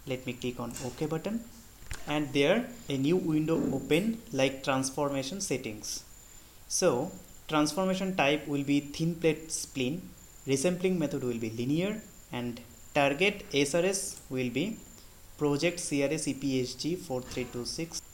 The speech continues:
W G S eighty-four. So all the settings is okay. Now let me click on the OK button. So guys, now we have to click on the start georeferencing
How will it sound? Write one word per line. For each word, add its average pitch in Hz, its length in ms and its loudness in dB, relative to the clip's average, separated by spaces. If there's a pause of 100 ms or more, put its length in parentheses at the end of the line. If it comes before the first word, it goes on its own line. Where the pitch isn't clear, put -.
(120)
W 127 300 0
G 139 140 -2
S 190 100 -4
eighty-four. - 380 -8 (1040)
So 147 240 -2
all 143 400 4
the 165 220 2 (360)
settings 151 680 0
is 120 420 -4 (720)
okay. 165 400 0 (300)
Now 135 100 -2
let 117 240 -2
me 131 100 -2
click 123 220 -6
on 117 160 -8
the 196 160 -4 (320)
OK - 160 -8
button. 110 260 -10 (1500)
So - 160 0
guys, 160 420 2
now 147 220 4
we 175 180 4
have 156 240 0
to 226 200 0 (240)
click 143 220 0
on 143 180 2
the 202 240 0 (640)
start 170 580 2 (100)
georeferencing 135 920 0